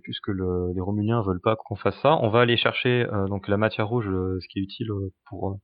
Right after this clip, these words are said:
la, la solution de Spock, euh, c'est la matière rouge. » Euh, il, il dit que il va, euh, qu'il va aller en miner quand même malgré le, le, malgré le, l'interdiction. Parce que le Conseil leur interdit carrément, d'après ce que j'ai compris, euh, de, d'aller chercher de la matière rouge et d'aller f-,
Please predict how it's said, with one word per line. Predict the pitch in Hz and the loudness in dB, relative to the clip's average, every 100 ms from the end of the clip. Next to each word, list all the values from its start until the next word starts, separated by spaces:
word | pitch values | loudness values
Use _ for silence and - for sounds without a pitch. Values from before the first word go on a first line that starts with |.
| _ - | _ -8
la, | 104 | -4
la | 101 | -4
solution | - 101 - | -4 -4 -4
de | 101 | -6
Spock, | - 107 - - | -4 -4 -6 -20
euh, | - - - - | -18 -16 -14 -8
c'est | - | -2
la | 98 | 2
matière | 98 95 101 | 0 0 0
rouge. » | 117 160 110 _ _ _ _ _ - | 2 0 -2 _ _ _ _ _ -6
Euh, | 101 - 101 98 - - - | -4 -2 -2 -4 -4 -8 -6
il, | 107 101 - | -6 -4 -4
il | |
dit | 101 131 | -4 -6
que | - 110 101 101 98 101 | -2 2 2 4 2 2
il | 101 95 | 0 2
va, | 101 98 | 2 4
euh, | 92 90 87 85 87 - | 2 2 -2 -4 -8 -10
qu'il | - 123 | -4 4
va | 120 | 6
aller | 117 | 6
en | |
miner | 123 131 127 | 6 6 4
quand | 120 | 4
même | 123 127 101 | 4 4 4
malgré | 101 104 113 | 2 2 0
le, | 113 104 98 98 95 95 | 2 4 4 4 4 2
le, | 95 95 98 | 0 -2 -2
malgré | 104 101 101 | -2 0 -2
le, | 101 98 | -2 -2
l'interdiction. | 101 101 107 110 - | -2 -2 -4 -4 -8
Parce | - | -4
que | |
le | 113 | 0
Conseil | 120 160 | 0 2
leur | 156 113 | 4 4
interdit | 131 127 123 139 | 4 2 0 0
carrément, | 131 110 113 139 | 2 2 2 0
d'après | 117 - | -4 -8
ce | - | -12
que | 104 | -8
j'ai | 104 | -8
compris, | 104 - 139 | -8 -6 -2
euh, | 127 101 98 98 | 0 0 0 -2
de, | 98 95 95 - - - - - | -2 -2 -4 -8 -12 -16 -10 -2
d'aller | 107 131 | 0 0
chercher | 113 - | 0 0
de | 123 | 2
la | 113 | 2
matière | 110 - 107 | 2 0 -2
rouge | 143 120 | -2 0
et | 104 | 2
d'aller | 107 117 | 2 0
f-, | - | -4